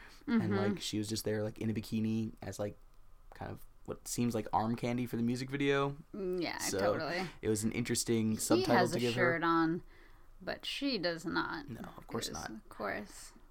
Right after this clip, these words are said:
Speaker 1: Yeah, it was, uh,
Speaker 2: Uh, I'm like, "Yeah, clearly this is gonna be the type of music video. I, it's gonna be a turning point in his career to make him
Speaker 1: <laughs>
Speaker 2: have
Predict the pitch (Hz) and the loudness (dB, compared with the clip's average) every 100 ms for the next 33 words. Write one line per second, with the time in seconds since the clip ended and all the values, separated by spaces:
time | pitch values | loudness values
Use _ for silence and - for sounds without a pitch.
0 | - 285 - 233 - - - - - - | -16 -16 -14 -8 -8 -8 -6 -2 -2 4
1 | 330 370 359 - - - - - 269 269 | 4 4 0 -4 -4 -4 -4 -2 -2 -2
2 | 254 254 226 - 220 208 208 208 226 226 | -2 -4 -6 -8 -8 -6 -8 -12 -8 -6
3 | 214 - 214 208 190 - 180 - 208 196 | -6 -6 -4 -4 -6 -10 -12 -8 -8 -8
4 | 202 202 - 190 190 185 196 190 185 180 | -10 -12 -10 -10 -10 -12 -12 -10 -8 -8
5 | - - - - - - 196 185 180 - | -10 -10 -10 -12 -12 -4 0 2 0 0
6 | 214 202 180 - 180 175 180 160 - 185 | -2 0 -2 0 2 2 0 -4 -4 2
7 | 175 170 170 - - 175 165 160 - 175 | 4 4 4 0 -2 0 2 0 -2 -2
8 | 175 175 - 156 - - 175 | -2 -4 -4 -6 -4 -6 -4